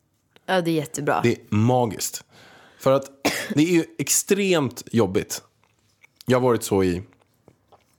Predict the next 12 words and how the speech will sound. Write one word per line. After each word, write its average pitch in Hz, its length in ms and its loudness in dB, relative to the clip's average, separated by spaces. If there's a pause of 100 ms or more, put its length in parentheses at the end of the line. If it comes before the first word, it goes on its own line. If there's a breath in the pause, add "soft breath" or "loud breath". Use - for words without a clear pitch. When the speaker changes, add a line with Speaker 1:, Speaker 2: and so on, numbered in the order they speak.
(260)
Speaker 2:
i 113 60 -2
alla 107 140 2
fall 107 160 -2
två 123 340 2
lägen, 76 320 -2 (880 soft breath)
vet 95 280 0
jag, - 100 -6 (360)
när 107 100 0
vi 104 160 2
bodde 92 240 0
på 90 120 -4
Östermalmsgatan. 92 680 -2